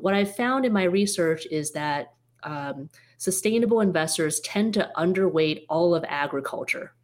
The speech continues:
and they overweight greener industries such as insurance. And it's not possible to eat less food and substitute for it by, you know, consuming more insurance.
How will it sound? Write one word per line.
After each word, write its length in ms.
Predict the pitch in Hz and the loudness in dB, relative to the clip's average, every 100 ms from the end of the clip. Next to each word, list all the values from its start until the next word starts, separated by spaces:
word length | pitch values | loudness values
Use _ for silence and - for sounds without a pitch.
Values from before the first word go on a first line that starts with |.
| _ _ | _ _
and 160 | 165 165 | 0 2
they 120 | 165 | 2
overweight 680 | 180 202 202 185 170 160 151 | 4 2 4 4 4 2 0
greener 340 | 160 175 175 | 2 4 4
industries 800 | 156 160 151 - - 143 143 - | 2 0 -2 -2 -4 -6 -4 -4
such 240 | 143 139 | -4 -6
as 160 | 143 139 | -6 -6
insurance. 760 | 135 135 - 135 - - - _ _ _ _ | -6 -4 -4 -6 -4 -6 -6 _ _ _ _
And 160 | 175 190 | -2 0
it's 220 | 196 - | 0 2
not 240 | 285 277 | 2 0
possible 500 | - 214 208 196 160 | 0 0 0 0 0
to 220 | 156 156 190 | 0 -2 0
eat 200 | 196 165 | 0 2
less 260 | 165 160 | 0 -2
food 280 | - 175 156 | 2 2 2
and 140 | 151 | 0
substitute 680 | - - 170 175 160 165 143 | -2 0 0 -2 -4 -4 -6
for 200 | - 143 | -6 -4
it 120 | 135 135 | -4 -4
by, 220 | 143 143 | -4 -4
you 120 | 143 | -6
know, 100 | 139 | -8
consuming 600 | - 160 - 185 170 160 | -4 -2 2 4 4 0
more 180 | 151 139 | -2 -4
insurance. 720 | 135 - 214 156 131 - - | -4 -2 0 0 -2 -6 -8